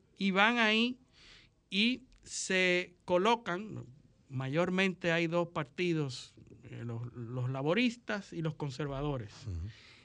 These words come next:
Speaker 1: y se colocan uno frente al otro en una cámara que está dividida. Entonces se elige el, el, el vocero, que es el que dirige los, los,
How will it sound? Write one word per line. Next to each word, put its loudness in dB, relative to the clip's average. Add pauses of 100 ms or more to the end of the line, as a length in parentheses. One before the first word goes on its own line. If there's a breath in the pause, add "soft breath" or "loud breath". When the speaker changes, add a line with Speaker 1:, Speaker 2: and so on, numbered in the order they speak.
(160)
Speaker 1:
y -6
se -2
colocan 0 (720)
uno 0
frente -4
al -6
otro -6 (180)
en -8
una -4
cámara -2
que -6
está -8
dividida. -4 (500 loud breath)
Entonces -2
se 2
elige 6
el, -4
el, 2
el 2
vocero, 0 (960)
que 2
es 2
el -4
que 0
dirige 0
los, -6 (680 soft breath)
los, -4